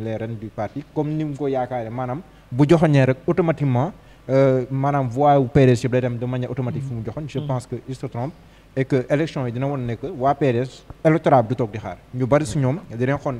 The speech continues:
Speaker 1: candidat bi leen doy, ñu dem voter ko, même bu nekkee, bon, P D S bi si kaw mën na am benn possibilité. Mais ni ma gisee nii daal, man jàpp naa ne daal si maandu te la gën a ndróol daal,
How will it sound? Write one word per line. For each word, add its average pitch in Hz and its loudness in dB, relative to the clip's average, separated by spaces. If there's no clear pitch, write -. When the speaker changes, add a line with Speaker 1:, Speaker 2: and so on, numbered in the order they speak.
Speaker 1:
candidat 123 -2
bi 117 -8
leen 110 -6
doy, 104 -6
ñu 127 -6
dem 127 0
voter 104 -6
ko, 95 -16
même 131 -6
bu 127 -6
nekkee, 123 -8
bon, 107 -10
P 131 -4
D 120 -4
S 113 -8
bi 120 -10
si - -16
kaw 127 -6
mën 127 -8
na 104 -14
am 113 -12
benn 117 -10
possibilité. 113 -12
Mais 127 -2
ni 147 2
ma 175 4
gisee 175 2
nii 143 4
daal, 107 2
man 117 -6
jàpp 135 2
naa 135 -4
ne 120 -6
daal 104 -4
si - -12
maandu 127 -4
te 120 -4
la 113 -4
gën 113 -6
a 113 -6
ndróol 117 -6
daal, 104 -6